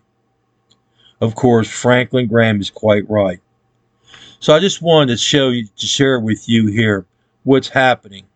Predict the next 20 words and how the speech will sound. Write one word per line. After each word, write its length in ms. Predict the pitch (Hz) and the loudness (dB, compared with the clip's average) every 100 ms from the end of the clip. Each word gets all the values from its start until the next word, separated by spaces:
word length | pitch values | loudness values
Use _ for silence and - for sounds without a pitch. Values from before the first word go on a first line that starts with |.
| _ _ _ _ _ _ _ _ _ _ _ _ _ _ _ | _ _ _ _ _ _ _ _ _ _ _ _ _ _ _
across 540 | 110 - 139 123 117 | -4 0 0 2 0
this 260 | - 117 - | -4 -6 -4
nation 480 | 110 98 95 95 90 _ _ - | -2 -2 -2 -10 -16 _ _ -6
as 140 | 110 | -6
Christianity. 800 | - - 135 - 127 120 110 95 95 _ _ | -4 0 0 -2 -2 0 0 -4 -8 _ _
Satan 640 | - - - 185 175 120 107 | -10 -4 0 -2 -2 -6 -4
is 180 | 110 | -4
doing 440 | 98 127 147 135 113 | -2 2 2 2 2
his 280 | 120 110 90 | 0 0 -4
job. 420 | - 110 104 95 - _ _ _ _ _ _ _ _ _ | -2 2 2 -2 -10 _ _ _ _ _ _ _ _ _
You 140 | 98 | -6
know, 240 | 101 95 95 | -2 -2 -2
he, 320 | 92 113 110 | 0 0 -2
he's 320 | - 113 104 | -4 -2 0
leading 340 | 120 143 147 139 | 2 4 4 0
us 200 | 127 - | 0 -2
away 400 | 113 120 113 101 | -2 0 0 -2
from 240 | - 104 | -4 -4
the 80 | 104 | -4
truth. 540 | - - 113 92 - | -6 -2 0 0 -6